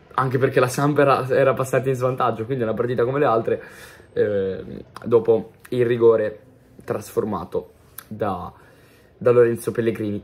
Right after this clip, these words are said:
imparabile, anche se oddio l'aveva intuito. Cosa succede?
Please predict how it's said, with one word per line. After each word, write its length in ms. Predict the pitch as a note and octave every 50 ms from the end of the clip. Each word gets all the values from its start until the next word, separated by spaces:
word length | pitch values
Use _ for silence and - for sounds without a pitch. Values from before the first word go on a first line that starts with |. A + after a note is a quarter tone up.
| -
imparabile, 680 | - A#2+ A#2 G2+ G#2 G#2 G#2 G2+ G2+ G2+ G#2+ A2 G#2+ - - - - - - - - - - - - - - - - - - -
anche 260 | A#2 A2 A2 A2 A2+
se 120 | - -
oddio 160 | A2 G#2 G#2+
l'aveva 260 | G#2 G#2+ G2+ G#2 G2+ A2
intuito. 460 | A#2 B2 D3 C#3 A#2 - D3 - - - - - - - - - - - - -
Cosa 180 | - - A3 G#3+
succede? 600 | G#3+ F#3 F3 - C#3+ C3+ B2 A#2 A2+ G#2+ G2 -